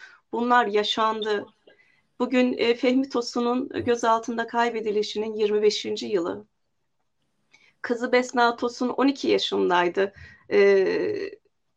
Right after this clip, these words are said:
Fehmi Tosun kaybedildiğinde ve, e, babasının arkadaşları sanıp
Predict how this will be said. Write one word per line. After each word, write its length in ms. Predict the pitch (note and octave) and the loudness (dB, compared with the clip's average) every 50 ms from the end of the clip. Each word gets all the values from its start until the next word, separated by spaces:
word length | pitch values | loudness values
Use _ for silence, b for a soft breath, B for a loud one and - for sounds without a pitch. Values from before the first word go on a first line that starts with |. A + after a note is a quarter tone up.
| _ _ _ _ _ _ | _ _ _ _ _ _
Fehmi 300 | - A#3 A3+ A3+ G#3+ G#3 | 0 0 0 2 2 -2
Tosun 360 | G#3 - G3 G3 - G#3 G3+ G3 | -2 -2 -6 -6 -2 -2 -2 -2
kaybedildiğinde 1120 | - - G3 G3 G3 G3 G3+ G3 - G3+ F#3+ F#3+ G3 G3+ F#3+ F#3 F#3+ F#3+ G#3 G#3+ B3 C4 _ b b b b b b b _ - | 0 0 0 2 2 4 2 2 2 2 0 0 2 0 0 2 0 0 -2 -2 -4 -6 _ b b b b b b b _ -8
ve, 340 | G3+ G#3+ A3+ A3+ - - - - | -4 -2 -2 0 -2 -4 -2 0
e, 800 | - G#3 G3+ G3+ - - G#3 G#3 G#3 G#3 G#3+ - - - A3 | 2 2 4 4 4 2 2 0 -2 -2 -2 -2 -4 -2 0
babasının 560 | A3 G#3 A3 A#3+ A#3 - - B3+ C#4 C#4+ C4+ - - | 0 2 2 0 -2 0 -2 0 2 2 2 4 4
arkadaşları 760 | A3+ A3+ A#3 - C4+ A#3+ B3 B3 B3 B3 - - C4 B3+ D#4 | 4 4 2 0 -2 0 2 2 0 0 -4 -2 -2 -2 -2
sanıp 480 | E4 - - A#3+ A3+ A3 G#3+ - - | -4 -4 -4 -4 -2 -2 -4 -6 -8